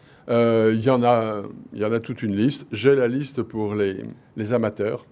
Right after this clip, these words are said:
Toute la liste des protocoles huit cent deux, euh, gérés par l'I E. Puis l'I E, on gère, euh, des tonnes.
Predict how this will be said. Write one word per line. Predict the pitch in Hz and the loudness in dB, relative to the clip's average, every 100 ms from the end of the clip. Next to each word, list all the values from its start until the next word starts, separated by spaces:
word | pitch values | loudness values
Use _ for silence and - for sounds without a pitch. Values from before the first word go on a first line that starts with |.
| - - | -20 -16
Toute | 139 - | -10 -6
la | 113 | -4
liste | 131 - | -4 -4
des | 104 107 | -4 -4
protocoles | 120 110 107 123 117 101 | -4 -4 -4 -2 -2 -4
huit | 135 | -6
cent | - 104 | -4 -4
deux, | 101 | -2
euh, | 123 120 101 | -2 -2 -4
gérés | 101 101 104 117 | -4 -2 -2 -2
par | 107 92 95 | -2 -2 -2
l'I | 92 | -4
E. | 101 165 - - - - | -6 -8 -10 -20 -20 -10
Puis | 101 | -8
l'I | 87 92 | -8 -6
E, | 95 120 | -2 -2
on | 113 87 | -2 -6
gère, | 104 147 | -8 -8
euh, | 90 73 - - - | -12 -16 -20 -20 -16
des | - | -10
tonnes. | - - | -8 -8